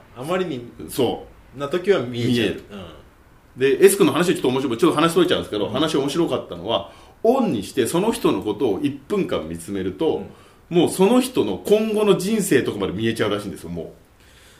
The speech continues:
Speaker 2: う。
Speaker 1: もう、すげえ能力者じゃん。
Speaker 2: そうなんですよ。で、下手したら、あの、人によっては、ろうそくみたいのも見えるって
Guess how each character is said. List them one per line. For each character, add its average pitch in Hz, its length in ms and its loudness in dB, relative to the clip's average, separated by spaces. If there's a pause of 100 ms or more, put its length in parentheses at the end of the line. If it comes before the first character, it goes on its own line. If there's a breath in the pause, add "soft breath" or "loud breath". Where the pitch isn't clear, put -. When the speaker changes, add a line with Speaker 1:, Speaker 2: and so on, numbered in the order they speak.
(880 soft breath)
Speaker 2:
う。 - 20 -10
Speaker 1:
も 95 380 -8
う、 - 40 -20
す - 340 -8
げ 208 180 0
え 170 40 2
能 110 180 -2
力 104 140 -6
者 98 120 -10
じ 82 80 -14
ゃ - 20 -18
ん。 - 40 -12
Speaker 2:
そ 196 120 0
う - 80 4
な 113 60 0
ん - 20 -
で 98 40 -4
す 127 60 -2
よ。 151 60 6
で、 165 320 6
下 262 80 10
手 262 60 8
し 262 60 0
た 170 100 6
ら、 151 320 2
あ 139 80 4
の、 143 140 4
人 262 300 0
に 247 100 2
よ 233 100 4
っ 226 100 -2
て 226 100 4
は、 135 400 2 (180 loud breath)
ろ 247 240 6
う 302 40 6
そ 339 140 8
く 190 80 4
み 120 120 0
た 95 100 0
い - 20 -2
の 85 60 -6
も 80 80 -8
見 92 140 -4
え 92 80 0
る 80 140 -8
っ - 40 -20
て - 80 -20